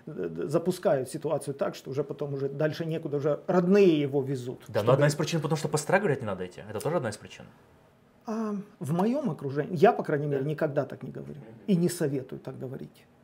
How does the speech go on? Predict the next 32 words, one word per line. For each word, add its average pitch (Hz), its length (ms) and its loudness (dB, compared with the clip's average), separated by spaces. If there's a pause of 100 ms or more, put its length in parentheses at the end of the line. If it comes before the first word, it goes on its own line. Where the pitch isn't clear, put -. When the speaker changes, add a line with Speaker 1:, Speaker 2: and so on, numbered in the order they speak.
(240)
Speaker 1:
Если 143 600 -2
я 160 220 0
не 175 80 2
могу 180 220 0
помочь, 180 500 -4
идите 147 340 -6
стучитесь 135 440 -12
в - 20 -12
другие 135 260 -6
звери-, 127 320 -8 (220)
э, 175 80 -4
двери. 143 380 4
То 160 180 -2
есть, 156 240 -4 (280)
э, 156 120 -6
главное, 175 480 2
чтобы 160 420 0
это 156 460 0
не 160 200 0
были 151 260 -2
какие-то 139 440 -6
методы, 143 600 -4
явно 143 520 -2
противоречащие, 135 1040 -8
ну, 160 120 -8
христианским 139 580 -10
принципам. 139 600 -16
Там 120 200 -12
гипноз, 160 600 0
другие 139 460 -6
вещи 131 300 -6
разные, 135 440 -8